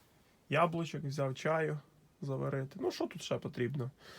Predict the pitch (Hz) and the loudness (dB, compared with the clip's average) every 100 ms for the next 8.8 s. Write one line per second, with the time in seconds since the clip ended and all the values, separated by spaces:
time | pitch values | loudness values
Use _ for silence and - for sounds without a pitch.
0 | - - - 202 202 214 185 156 190 190 | -16 -18 -2 0 2 6 8 12 12 10
1 | 196 - 202 - - 226 226 185 233 233 | 4 0 -4 -4 -2 -2 -2 -2 2 4
2 | 202 233 196 147 156 151 254 262 254 - | 4 4 4 4 -2 0 2 6 6 4
3 | - - - - - - - - - - | -4 -14 -16 -18 -20 -20 -20 -20 -20 -20
4 | - - 196 - - - 175 202 190 180 | -10 -2 -2 -4 -10 -8 -4 2 4 6
5 | 165 190 190 175 170 - - - - - | 8 10 10 8 6 2 -10 -20 -20 -20
6 | - _ _ - 151 147 143 156 175 226 | -20 _ _ -4 -2 -2 -2 -2 2 2
7 | 214 - - _ _ _ - - _ 151 | 0 -10 -20 _ _ _ -20 -20 _ -4
8 | 147 160 143 151 143 - - 131 | 4 6 6 6 4 0 -2 -4